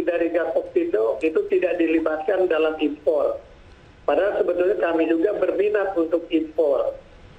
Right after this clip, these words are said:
Nah, nah terus kedua, itu yang namanya kita ini perlu itu yang namanya, eh, impor kedelai ini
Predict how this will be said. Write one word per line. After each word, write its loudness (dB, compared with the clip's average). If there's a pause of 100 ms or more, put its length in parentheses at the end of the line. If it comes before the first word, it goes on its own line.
(460)
Nah, 0 (560)
nah 2
terus 2
kedua, 0 (480)
itu 4
yang 2
namanya 0 (160)
kita 2
ini 0 (400)
perlu 2
itu 0
yang 2
namanya, -2 (560)
eh, 2 (160)
impor 0 (320)
kedelai 2
ini 0